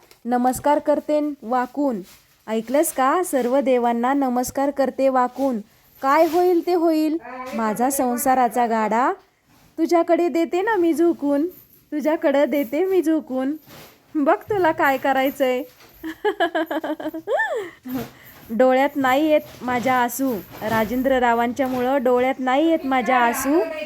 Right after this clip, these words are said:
आणि तुझ्या कृपेने सदैव असतं माझ्या चेहऱ्यावर गोड हसू.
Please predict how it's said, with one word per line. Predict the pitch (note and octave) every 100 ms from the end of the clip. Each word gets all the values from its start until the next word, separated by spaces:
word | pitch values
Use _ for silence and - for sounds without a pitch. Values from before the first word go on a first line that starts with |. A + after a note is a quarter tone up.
| D#4+ E4 -
आणि | B3 A#3 C#4
तुझ्या | C4 D#4 B3 D#4
कृपेने | F4+ D4 G3+ B3+ B3+ D#4
सदैव | - D4 A#3+ C#4 D4+
असतं | D4 C#4 - C#4+ D4
माझ्या | C#4 A#3 C4 -
चेहऱ्यावर | C4+ B3+ B3 B3 D4
गोड | D#4 C#4 D4+ D#4+ E4+ F4+
हसू. | E4+ E4 C#4+ C4+